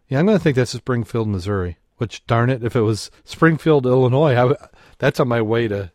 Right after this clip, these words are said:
some of my travel, but Springfield, Missouri, I, I'd have to figure out how to get down there. But I'd, I'd like to go and see it. I love that tank,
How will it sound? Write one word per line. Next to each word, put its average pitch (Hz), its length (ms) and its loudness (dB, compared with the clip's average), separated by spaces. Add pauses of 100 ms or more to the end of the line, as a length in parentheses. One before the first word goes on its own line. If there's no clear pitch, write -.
(140)
some 123 220 -8
of 107 60 -4
my 107 100 -4
travel, 123 560 -2
but 92 300 -8
Springfield, 117 640 -8 (320)
Missouri, 98 540 -4
I, 92 180 -6 (180)
I'd 98 140 -10
have 101 180 -6
to - 140 -20 (380)
figure 110 200 -2
out 95 60 0
how 104 80 -4
to 98 100 -6
get 101 160 -8
down 113 240 -4
there. 82 220 -10 (160)
But 113 120 0
I'd, 156 180 -2
I'd 170 180 -2
like 226 140 -2
to 156 80 -8
go 156 120 2
and 120 140 -4
see 147 140 -4
it. 101 80 0
I 104 60 -2
love 135 260 0
that 104 180 -4
tank, - 460 -16